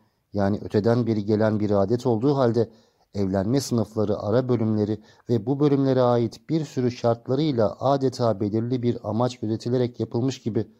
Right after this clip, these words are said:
hatta belki de totemin nüfuzu sönmekte olduğu bir sırada haram çiftleşmeleri yasak etme ödevini görmek için bile bile yapılmış bir şey gibi gözüküyor.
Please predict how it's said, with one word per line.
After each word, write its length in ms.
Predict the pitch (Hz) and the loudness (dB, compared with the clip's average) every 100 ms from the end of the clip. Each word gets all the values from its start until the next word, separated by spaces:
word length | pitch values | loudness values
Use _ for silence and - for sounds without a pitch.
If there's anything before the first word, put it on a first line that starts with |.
| _ _ _ - | _ _ _ -10
hatta 400 | 104 - 104 95 | -10 -2 -2 2
belki 300 | 107 120 113 | 2 0 0
de 80 | 110 | -2
totemin 520 | - 110 107 110 107 | -2 -2 0 0 0
nüfuzu 640 | 98 - 107 101 113 104 | -2 -4 -4 -2 -2 -4
sönmekte 600 | - 110 107 110 104 - | -4 -2 0 0 -2 -2
olduğu 520 | 127 113 104 117 113 | 0 0 -2 -2 0
bir 100 | 110 | -2
sırada 480 | 104 - 113 110 113 - _ _ _ _ | -4 -2 2 2 2 -2 _ _ _ _
haram 280 | - 101 113 | -2 0 0
çiftleşmeleri 1000 | 110 113 107 101 107 101 104 104 95 98 | -2 -6 -4 -4 -4 -2 -2 -2 -4 -6
yasak 360 | 95 - 147 | -6 -2 -2
etme 300 | 135 120 117 | -2 -2 -2
ödevini 460 | 110 110 110 110 110 | -2 0 0 0 0
görmek 400 | 107 101 135 143 | 0 0 -2 -4
için 340 | 123 - 127 | -6 -4 -2
bile 220 | 113 131 127 | 0 0 2
bile 140 | 113 | 0
yapılmış 600 | 110 104 120 113 120 - | 0 -2 -2 -2 -4 -6
bir 80 | 107 | -8
şey 280 | - 117 107 | -2 -2 -2
gibi 160 | 104 | -2
gözüküyor. 540 | 104 104 - 120 110 | 0 -2 0 0 0